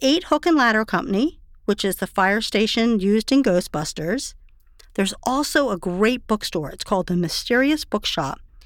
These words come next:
It mainly sells crime books, thrillers, and horror stories. So that's a great place to find.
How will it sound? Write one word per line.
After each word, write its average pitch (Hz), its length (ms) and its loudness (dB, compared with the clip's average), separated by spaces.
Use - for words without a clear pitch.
It 208 160 -2
mainly 381 520 4
sells 220 440 0
crime 240 480 2
books, 330 400 -2
thrillers, 247 560 2
and 196 140 -4
horror 185 340 0
stories. - 640 -8
So 170 420 0
that's 202 260 2
a 214 60 -6
great 226 280 0
place 214 280 -2
to 220 100 -4
find. 175 540 0